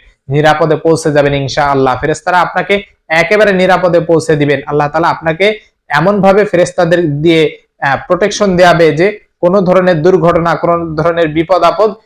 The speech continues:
এগুলো আপনার পাশ দিয়েও যাবে না। আল্লাহ তাআলা চাইলে সবকিছু সম্ভব। এ আমলের বদৌলতে আল্লাহ তাআলা আপনাকে নিরাপদে পৌঁছে দিবেন। আল্লাহ তাআলা আমাদের সকলকে এমনভাবে, এমন নিরাপদে পৌঁছানোর তৌফিক দান করুন, এমন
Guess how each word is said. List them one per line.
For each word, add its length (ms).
এগুলো 240
আপনার 500
পাশ 420
দিয়েও 420
যাবে 240
না। 200
আল্লাহ 220
তাআলা 200
চাইলে 280
সবকিছু 540
সম্ভব। 460
এ 80
আমলের 440
বদৌলতে 500
আল্লাহ 260
তাআলা 160
আপনাকে 300
নিরাপদে 400
পৌঁছে 340
দিবেন। 260
আল্লাহ 200
তাআলা 160
আমাদের 240
সকলকে 680
এমনভাবে, 800
এমন 220
নিরাপদে 560
পৌঁছানোর 460
তৌফিক 440
দান 200
করুন, 260
এমন 260